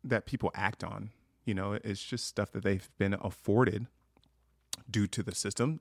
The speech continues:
you know, whether it's due to me not being able to afford it because, you know, the system is, is hindering that or,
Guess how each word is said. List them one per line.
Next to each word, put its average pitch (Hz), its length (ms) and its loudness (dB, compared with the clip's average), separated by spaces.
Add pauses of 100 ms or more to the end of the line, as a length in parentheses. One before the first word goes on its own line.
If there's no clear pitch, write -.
you 98 80 0
know, 98 180 -2
whether 98 280 2
it's 98 120 -2
due 104 180 -2
to 101 300 0 (360)
me 107 280 6
not 104 280 4
being 98 220 0
able 98 200 0
to 104 220 0
afford 101 280 0
it - 100 -2
because, 98 500 -4 (140)
you 104 60 -2
know, 92 120 0
the 92 100 -8
system 101 380 -4
is, 98 240 -4
is 98 180 -4
hindering 101 440 -6
that 101 240 -2
or, 104 160 -2